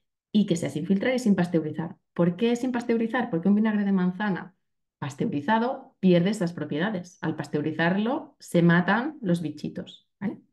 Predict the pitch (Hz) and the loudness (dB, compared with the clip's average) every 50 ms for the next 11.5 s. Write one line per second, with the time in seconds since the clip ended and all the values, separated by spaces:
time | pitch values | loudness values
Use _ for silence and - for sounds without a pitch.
0 | _ _ _ _ _ _ _ _ _ _ _ _ _ _ _ - 233 226 220 190 | _ _ _ _ _ _ _ _ _ _ _ _ _ _ _ 0 2 4 4 4
1 | 160 - 165 175 - - 285 - _ - 170 165 160 160 156 156 151 151 147 151 | 2 0 -2 -6 -10 -12 -14 -6 _ 2 2 2 2 2 0 0 -2 -2 -4 -4
2 | 151 156 151 147 147 - - 170 170 - 160 165 170 175 185 175 170 175 175 190 | -4 -6 -6 -8 -8 -8 -8 -8 -6 -2 0 2 2 4 4 2 2 0 0 2
3 | 190 196 180 170 175 165 156 151 147 147 151 175 180 185 175 147 - 143 214 - | 4 4 4 4 2 0 -2 -4 -4 -2 0 0 0 -2 -6 -8 -6 -6 -4 0
4 | 165 180 180 180 160 160 165 - 196 190 196 226 233 - 180 170 156 151 - 151 | 0 0 0 0 -2 -6 -4 -2 -2 -2 -2 -2 -6 -8 -10 -12 -10 -8 -8 -8
5 | 151 147 147 147 147 151 147 - 175 - - 151 156 156 - 156 170 165 - - | -8 -8 -8 -8 -8 -8 -8 -8 -8 -8 -8 -10 -10 -8 -8 -6 -6 -6 -6 -6
6 | 170 170 - 247 247 247 254 - - - - _ _ _ _ - 185 175 170 - | -4 -2 0 2 2 2 0 -4 -8 -14 -20 _ _ _ _ 2 2 2 2 2
7 | - 180 175 170 214 214 190 170 156 - - - - 180 185 185 - 262 311 - | 0 0 2 4 4 4 4 2 2 -2 -6 -6 -6 -6 -4 -4 -4 -4 -4 -6
8 | - - - 196 185 202 220 202 190 180 170 175 175 170 - 170 165 - 170 180 | -8 -6 -4 -2 -2 0 2 4 4 4 4 2 0 0 2 0 0 2 2 2
9 | 208 214 190 170 165 165 165 160 156 170 170 220 202 185 156 135 131 151 143 139 | 2 2 2 2 0 0 -2 -4 -8 -6 -6 -4 -4 -4 -4 -4 -6 -6 -6 -4
10 | 131 - 73 - - - _ _ _ - _ _ _ _ _ _ - 185 180 175 | -4 -4 -6 -8 -12 -16 _ _ _ -20 _ _ _ _ _ _ 2 4 4 6
11 | 175 196 208 220 262 247 208 190 180 180 | 6 4 2 2 2 0 0 2 2 0